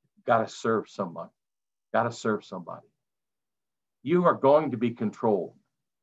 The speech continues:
by the things you give yourself to. So I wanna be controlled by the Spirit. So I'm gonna submit to the Spirit. Uh, Colossians three sixteen, the companion passage to this passage in Ephesians,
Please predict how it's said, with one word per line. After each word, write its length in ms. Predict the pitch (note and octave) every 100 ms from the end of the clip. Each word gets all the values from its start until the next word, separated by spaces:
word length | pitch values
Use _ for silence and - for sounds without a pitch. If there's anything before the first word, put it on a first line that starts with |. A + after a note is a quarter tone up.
| _
by 140 | G#2+ G2
the 100 | G2+
things 280 | A2+ G#2+ F#2
you 60 |
give 240 | F2+ G2 F2+
yourself 320 | E2 D#2 C2+ _
to. 160 | - _ _ _ _ _ _ _
So 200 | - -
I 180 | A#2 A#2+
wanna 240 | G#2+ G#2
be 140 | F2 F2+
controlled 520 | F#2+ - F#2+ E2 -
by 140 | E2+
the 80 | -
Spirit. 460 | - - G2+ E2+ - _ _ _
So 100 | F2+
I'm 80 | F2
gonna 140 | D#2
submit 480 | - F#2+ F#2+ F#2+ - _ _
to 60 | -
the 80 | D#2+
Spirit. 380 | - F#2+ E2 - - -
Uh, 100 | A2
Colossians 480 | - C#3+ D3 C3 A#2
three 160 | B2+ A#2
sixteen, 480 | - B2 C3+ B2
the 80 | A2
companion 560 | G#2 G#2+ B2 B2+ C3+ G#2+
passage 460 | G#2+ G#2 - G2+ - _ _ _
to 80 | G#2+
this 240 | G2+ G#2 - -
passage 380 | A2 - G2+ G2
in 80 |
Ephesians, 520 | F#2 - A#2+ A2+ F2+